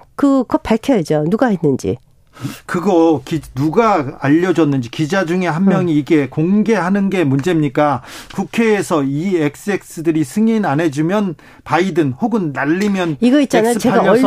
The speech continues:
Speaker 2: 어떡하나.
Speaker 1: 참사라고 얘기하는 게요.
Speaker 2: 예?
Speaker 1: 자, 보세요. 뭐, 그 원본을 제대로 충실히 보도했으면 대통령이 만약에 거기에 비속어가 있으면 사과하고 끝난 일이에요.
Speaker 2: 예.
Speaker 1: 문제는 이게 대미 외교로까지 비화가 됐거든요.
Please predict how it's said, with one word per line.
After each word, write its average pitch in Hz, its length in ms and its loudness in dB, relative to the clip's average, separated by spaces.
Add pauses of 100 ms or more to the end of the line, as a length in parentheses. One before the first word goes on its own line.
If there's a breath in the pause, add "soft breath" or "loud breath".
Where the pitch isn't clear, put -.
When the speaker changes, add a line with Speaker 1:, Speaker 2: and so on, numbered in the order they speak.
Speaker 2:
어떡하나. - 40 -2
Speaker 1:
참사라고 262 640 0
얘기하는 214 420 0
게요. 147 300 0
Speaker 2:
예? 190 160 2 (300 loud breath)
Speaker 1:
자, 214 180 -2
보세요. 202 500 0 (640 soft breath)
뭐, 202 320 0 (260)
그 220 420 0 (640)
원본을 277 720 2
제대로 269 440 -2
충실히 - 460 -6
보도했으면 208 1080 0
대통령이 220 640 0 (220 soft breath)
만약에 220 320 0
거기에 214 260 -2
비속어가 202 480 -2
있으면 175 240 -4
사과하고 226 460 -10
끝난 403 320 2
일이에요. 185 580 -2
Speaker 2:
예. 175 160 2 (160 loud breath)
Speaker 1:
문제는 311 360 2
이게 240 200 0
대미 302 380 2
외교로까지 240 720 0
비화가 220 580 -2
됐거든요. 147 880 0